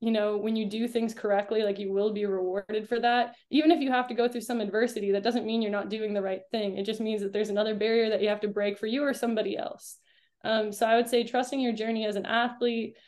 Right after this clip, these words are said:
um, as an agent, even as, like, a coach, an industry professional, or really anybody,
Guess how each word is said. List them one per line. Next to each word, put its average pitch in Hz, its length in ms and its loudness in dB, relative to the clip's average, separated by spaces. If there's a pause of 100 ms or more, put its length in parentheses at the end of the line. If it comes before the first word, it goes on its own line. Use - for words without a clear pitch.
(180)
um, 208 280 0
as 220 220 2
an 220 80 -2
agent, 233 500 0
even 240 240 2
as, 220 180 0
like, 208 140 -2
a 208 100 -6
coach, 262 400 0
an 214 180 -2
industry 240 440 -2
professional, 226 760 -2
or 185 240 -4
really 254 320 4
anybody, 196 600 0